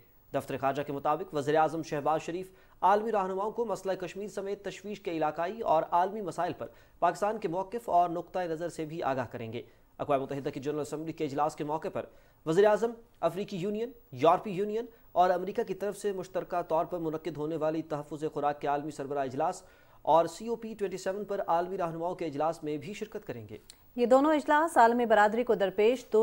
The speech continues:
Speaker 2: सबसे अहम चैलेंजेस से निपटने के लिए मौसर इक़दामात पर गौर व ख़ौस के लिए अहम प्लेटफॉर्म्स हैं।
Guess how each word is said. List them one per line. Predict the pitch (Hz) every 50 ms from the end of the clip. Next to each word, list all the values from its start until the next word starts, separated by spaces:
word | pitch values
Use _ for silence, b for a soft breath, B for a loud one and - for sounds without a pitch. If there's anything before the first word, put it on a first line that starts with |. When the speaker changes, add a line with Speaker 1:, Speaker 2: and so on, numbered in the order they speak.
| 226 226
Speaker 2:
सबसे | - - 226 208 208 - - - 254 240 240 - -
अहम | 180 180 226 262 269 262
चैलेंजेस | - 254 247 262 277 285 311 311 -
से | - 240
निपटने | 220 208 220 220 - 254 247 240
के | 254 247
लिए | 277 262
मौसर | 220 202 202 220 220 - 254 226
इक़दामात | 220 202 - - 202 214 226 240 233 -
पर | 262 262 226
गौर | 196 196 196 202
व | 196 -
ख़ौस | 220 226 - - -
के | - 269
लिए | 247 269 262 -
अहम | 208 190 220 254 262
प्लेटफॉर्म्स | 262 262 220 185 - - 180 170 170 160 - 220
हैं। | 175 131 131 -